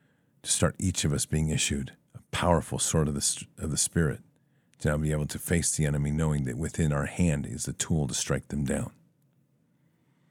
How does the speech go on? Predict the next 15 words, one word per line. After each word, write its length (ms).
And 220
Father, 300
in 180
terms 260
of 120
upgrades, 540
we 100
also 300
pray 340
for 120
something 320
enormous, 560
a 80
swelling 580
and 140